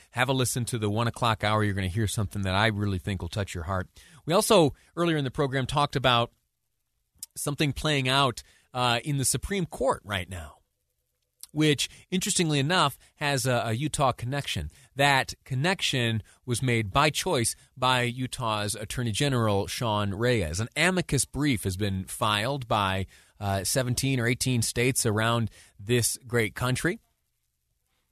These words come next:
voicing their support for a case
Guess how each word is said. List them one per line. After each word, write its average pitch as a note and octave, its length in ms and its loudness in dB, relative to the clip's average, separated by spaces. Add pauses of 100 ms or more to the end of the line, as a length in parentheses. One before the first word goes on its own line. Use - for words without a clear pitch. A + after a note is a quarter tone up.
(1160)
voicing F3+ 380 4
their E3+ 160 2
support D3+ 600 0
for C3 320 -2
a B2 60 -4
case - 420 -2